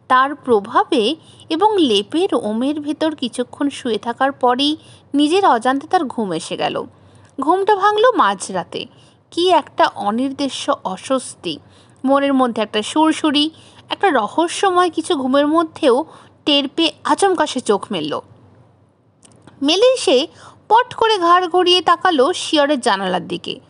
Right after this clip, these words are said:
জানালার বাইরে ফিকে অন্ধকার, একটা ঝুপসি গাছ, বন্ধ কাছের সারসির গায়ে একটা ছায়া কি, অনেকটা মানুষের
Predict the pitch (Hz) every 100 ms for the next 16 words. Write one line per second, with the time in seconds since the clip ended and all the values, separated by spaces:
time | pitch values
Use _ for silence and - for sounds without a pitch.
0 | _ _ _ - 247 226 233 226 214 202
1 | 208 214 214 220 202 202 208 240 233 247
2 | - - 226 226 196 - 220 - 233 349
3 | - - - - - - 233 226 240 262
4 | 269 339 359 349 - 370 - _ - -
5 | - - 247 214 - 320 311 339 330 254
6 | 226 320 - - 190 185 330 - 453 226
7 | - _ _ _ _ _ 233 277 302 294
8 | 202 202 220 302